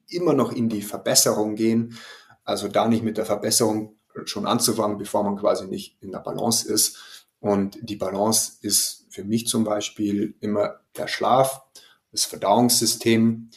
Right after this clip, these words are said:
Und von da an kann ich dann quasi eher in die Optimierung schauen. Das ist ganz, ganz wichtig, mit der Basis anzufangen, eher vielleicht auch mit Lifestyle-Sachen.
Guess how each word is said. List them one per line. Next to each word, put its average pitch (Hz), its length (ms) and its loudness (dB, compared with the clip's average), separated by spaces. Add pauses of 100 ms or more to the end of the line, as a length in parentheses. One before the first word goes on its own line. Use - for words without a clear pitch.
(320)
Und 104 420 -4
von 98 260 -8
da 101 200 0
an 113 220 2
kann 104 160 -2
ich 104 140 -4
dann 104 180 -4
quasi - 540 -2
eher 98 440 2
in 101 140 -4
die 98 140 -6
Optimierung 101 580 -2
schauen. - 440 -2
Das - 100 -8
ist - 40 -6
ganz, 104 220 0
ganz 101 220 -2
wichtig, 107 280 -6
mit 98 100 -10
der 104 60 -4
Basis 95 400 0
anzufangen, 110 720 0
eher 98 220 4
vielleicht - 360 0
auch - 120 -6
mit - 120 -8
Lifestyle-Sachen. 113 800 2